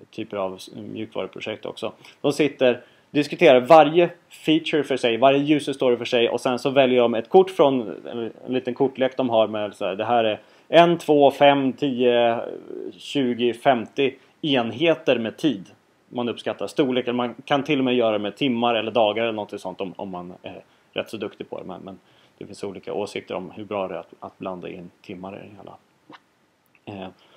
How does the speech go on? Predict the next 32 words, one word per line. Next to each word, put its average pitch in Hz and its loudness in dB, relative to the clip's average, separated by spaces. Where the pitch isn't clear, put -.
och 143 2
sen 156 2
så 170 4
väljer 156 8
alla 135 6
ett 120 -2
kort 196 4
och 165 0
sen 165 0
så 180 0
visar 156 2
man 117 -2
liksom, 131 -2
"Ja, 139 4
men 160 2
varför 147 6
trodde 131 -2
du 180 4
tjugo 147 0
timmar 139 2
när 120 -2
jag 117 2
trodde 113 -4
två 160 2
timmar?" 113 -4
Och 95 -4
sen 120 -8
så 120 -6
snackar 156 0
man 147 0
med 139 0
varandra 110 0